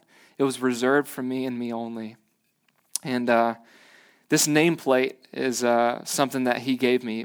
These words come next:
His dad gave it to him, and he gave it to me. We have the same initials, R A C. And on the back right here, I don't know if you can see it, it says "Best Buddy," and it says Isaiah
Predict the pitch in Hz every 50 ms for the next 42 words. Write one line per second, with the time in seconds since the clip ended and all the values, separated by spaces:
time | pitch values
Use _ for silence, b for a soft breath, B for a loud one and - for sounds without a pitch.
0 | 123 - 131 151 170 165 147 151 143 147 147 147 143 143 - b b b b b
1 | - 139 131 135 131 131 131 123 127 127 127 123 123 127 123 - _ _ _ _
2 | _ 135 120 117 117 123 131 127 135 127 123 120 117 120 113 113 113 113 113 120
3 | 127 131 120 113 - - 123 123 120 117 117 123 117 - - 117 113 113 - -
4 | b b b b b b - 117 117 113 117 117 113 - - - - 120 120 117
5 | 113 113 - _ _ _ _ _ _ _ _ _ _ _ _ _ - - - 143
6 | 139 131 123 113 135 135 143 139 143 - - - - 131 131 131 127 127 123 123
7 | - - 127 127 123 123 - 127 - 120 117 - - 131 127 123 120 - - -
8 | - - - - - _ - - 127 120 120 139 135 131 - - 120 120 117 110
9 | 113 117 113 120 123 - 123 113 - - - 131 127 120 120 123 120 120 120 120
10 | 120 117 117